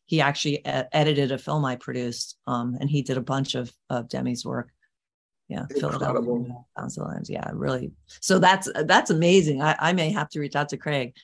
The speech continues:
Speaker 1: <laughs> and ask him about that, 'cause he would have been so involved in that, <laughs> you know, as the editor of the movie.
Speaker 2: Oh, let me just
Speaker 1: But at least it was like, "Cut here, come back in here." That was a very easy edit. <laughs> So,
Speaker 2: That's so,
Speaker 1: yeah,
Speaker 2: that's
Speaker 1: editing
Speaker 2: incredibly
Speaker 1: is,
Speaker 2: cool.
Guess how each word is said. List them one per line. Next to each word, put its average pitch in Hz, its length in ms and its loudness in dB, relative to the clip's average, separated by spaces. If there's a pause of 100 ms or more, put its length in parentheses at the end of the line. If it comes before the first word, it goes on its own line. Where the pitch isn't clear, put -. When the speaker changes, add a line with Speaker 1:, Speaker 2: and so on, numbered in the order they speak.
Speaker 1:
<laughs> - 140 -20
and 190 260 4
ask 165 260 2
him 175 80 0
about 123 320 -2
that, 123 240 -2 (280)
'cause 202 100 6
he 190 140 8
would 185 120 8
have 147 80 6
been 151 140 6
so 147 280 4
involved 147 420 2
in 135 80 0
that, 120 240 -6 (120)
<laughs> - 800 -2
you 175 100 4
know, 156 240 0 (260)
as 147 200 4
the - 140 2
editor 160 300 6
of 151 100 6
the 147 60 2
movie. 165 360 2 (340)
Speaker 2:
Oh, 139 60 -8
let - 120 0
me 170 80 6
just 170 120 0
Speaker 1:
But 175 80 6
at 165 80 2
least 226 180 6
it 175 60 2
was 175 100 2
like, 151 220 4
"Cut - 240 2
here, 180 420 4
come 165 160 -2
back 160 260 2
in 160 120 0
here." 185 180 0
That 156 140 2
was 165 140 2
a 156 40 0
very 165 260 0
easy 165 360 0
edit. 160 320 -2 (520)
<laughs> 208 80 0 (1080)
So, - 200 -10
Speaker 2:
That's 175 280 0
so, 185 280 4
Speaker 1:
yeah, 175 100 6
Speaker 2:
that's 170 120 4
Speaker 1:
editing 440 160 6
Speaker 2:
incredibly 165 320 4
Speaker 1:
is, - 80 -2
Speaker 2:
cool. - 380 2